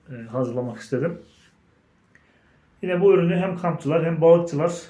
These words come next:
kullanabilir. Ürün benim aracın bagajına sığmadı. Bunun iki versiyonu var. Bu küçük olan, bir de bunun büyük versiyonu var. Ben normalde büyük versiyonu alacaktım. Bunu aldıktan sonra da "İyi ki almamışım." dedim büyük olanı.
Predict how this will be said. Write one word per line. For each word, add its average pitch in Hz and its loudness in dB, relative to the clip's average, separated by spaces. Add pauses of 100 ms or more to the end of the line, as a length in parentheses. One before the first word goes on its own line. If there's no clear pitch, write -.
(120)
kullanabilir. 165 -4 (640)
Ürün 202 0
benim 202 6
aracın 196 2
bagajına 190 0
sığmadı. 170 -2
Bunun 165 -6
iki 175 -2
versiyonu 170 0
var. 117 -4
Bu 139 -10
küçük - -10
olan, 165 -2 (180)
bir 147 -8
de 151 -2
bunun 156 -6
büyük 160 -6
versiyonu 151 -4
var. 117 -4
Ben 135 -6
normalde 135 -2
büyük 143 -6
versiyonu 135 -4
alacaktım. 123 -8 (300)
Bunu 143 -8
aldıktan 139 -6
sonra 131 -10
da 160 -8
"İyi 156 -8
ki 147 -8
almamışım." 143 -8
dedim 117 -10
büyük 127 -8
olanı. 131 -6